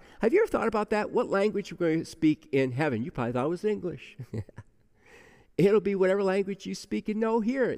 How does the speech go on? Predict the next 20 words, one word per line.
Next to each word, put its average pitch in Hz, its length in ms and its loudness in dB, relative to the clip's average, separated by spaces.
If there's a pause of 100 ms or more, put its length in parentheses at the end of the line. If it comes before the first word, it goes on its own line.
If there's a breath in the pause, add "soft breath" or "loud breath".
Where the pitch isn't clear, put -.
The 170 100 2
beautiful 220 400 -4
thing 277 240 -2
is, 226 240 4 (280 loud breath)
no 202 80 4
matter 226 140 6
what 220 200 2
language 247 460 0
is 220 120 -6
being 226 180 -2
spoken, 226 460 2
we 262 120 -2
will 233 220 0
all 254 360 2
hear 277 380 -2
it - 340 -4
in 175 120 2
what 185 180 0
we 233 180 0
understand. - 720 -8